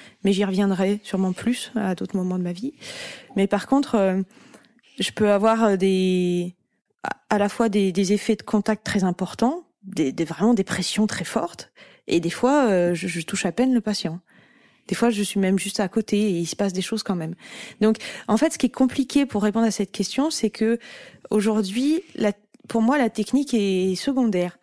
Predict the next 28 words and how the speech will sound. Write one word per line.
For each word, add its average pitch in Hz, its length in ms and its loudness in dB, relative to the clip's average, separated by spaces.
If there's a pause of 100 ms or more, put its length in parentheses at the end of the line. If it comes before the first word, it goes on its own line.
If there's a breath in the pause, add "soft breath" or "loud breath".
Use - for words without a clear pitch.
(440 soft breath)
C'est, - 280 -4
c'est 190 180 -4
pour 214 140 -2
moi, 254 140 4
c'est 277 120 0
la 208 80 2
même 226 200 2
question 254 440 0
de, 247 160 2
euh, 220 440 2 (520 loud breath)
en 190 140 -2
fait, 254 260 0
euh, 196 460 2 (560 soft breath)
euh, 196 340 -6
si 185 240 -10
tu - 160 -6
veux 233 120 0
soigner 226 340 2
un 208 140 2
patient 214 360 2
sur, 214 240 0
euh, 185 340 2
un, 180 340 -2 (640 loud breath)
euh, 202 40 -8 (100)
un 196 300 -2
modèle 196 260 2
biomédical, 190 640 0
euh, 175 220 0